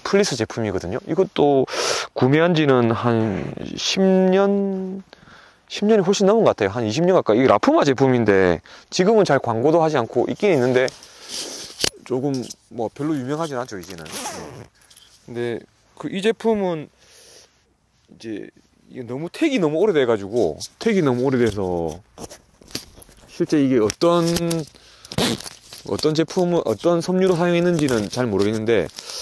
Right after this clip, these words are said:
폴라텍 제품을 사용한 것 같습니다. 이, 근데 레벨이, 라벨이 없는 것 같더라고요. 이게 떨어진 건지.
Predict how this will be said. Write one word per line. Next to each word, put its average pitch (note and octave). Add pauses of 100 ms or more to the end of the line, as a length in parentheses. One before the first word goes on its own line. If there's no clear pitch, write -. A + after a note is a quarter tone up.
(260)
폴라텍 B3+
제품을 D3
사용한 D3+
것 E3+
같습니다. F#2
이, F#2 (520)
근데 D3 (720)
레벨이, A#3+ (160)
라벨이 E3+
없는 A#2+
것 F#3
같더라고요. D#2+
이게 F#2 (260)
떨어진 F#3
건지. F#2+